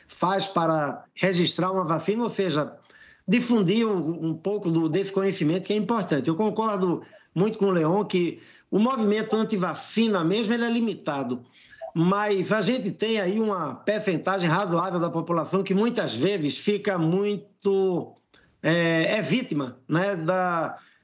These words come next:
do que circula em redes sociais, dentro do grupo de familiares, de WhatsApp, de, de Facebook, e, e, e muitas vezes são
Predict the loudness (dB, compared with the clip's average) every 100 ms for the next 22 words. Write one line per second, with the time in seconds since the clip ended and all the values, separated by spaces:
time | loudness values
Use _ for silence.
0 | _ -4 -2 2 2 2 0 2 0 0
1 | 0 -2 -4 -4 -4 -2 -2 0 -2 -2
2 | 0 -2 -2 -2 0 0 0 0 0 0
3 | 0 2 2 0 -2 -2 -2 -2 0 -2
4 | -4 -4 -2 0 0 0 0 0 0 0
5 | -2 0 -2 0 0 0 -2 -10 -20 -20
6 | -20 -14 -2 2 2 2 0 2 2 2
7 | 0 -2 -2 -2 -4 -2 -2 -2 -4